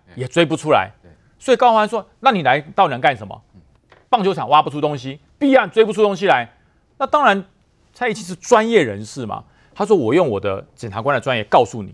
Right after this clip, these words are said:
Speaker 2: 这不能乱搞，这一切要违法，要，一切要按照法律来走。”
Speaker 1: 嗯。
Speaker 2: 所以蔡立青一切是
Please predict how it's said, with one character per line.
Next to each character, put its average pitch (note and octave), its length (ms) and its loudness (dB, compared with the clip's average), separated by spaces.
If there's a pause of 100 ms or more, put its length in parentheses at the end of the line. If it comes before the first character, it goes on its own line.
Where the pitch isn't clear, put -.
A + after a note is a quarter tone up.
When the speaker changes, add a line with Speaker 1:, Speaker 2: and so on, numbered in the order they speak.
Speaker 2:
这 E3 100 -6
不 A3 200 0
能 B2 140 -4
乱 D3 300 -2
搞， - 220 -14
这 E3 120 -4
一 C#3+ 100 -6
切 F#3+ 120 -4
要 D#3 100 4
违 A#2 260 -8
法， B2 160 -8
要， D#3 140 -2
一 F#3+ 260 -8
切 G3+ 200 2
要 C3 280 4
按 E3+ 180 -6
照 D#3+ 100 0
法 A#2 320 -6
律 G3+ 140 -4
来 A#2 160 0
走。” A2+ 180 -10 (200)
Speaker 1:
嗯。 F2+ 40 -20 (160)
Speaker 2:
所 B3 140 4
以 A#3 40 6
蔡 B3 180 0
立 A3+ 100 -2
青 G3+ 180 -6
一 G3 220 -6
切 A3+ 180 0
是 D#3 220 -8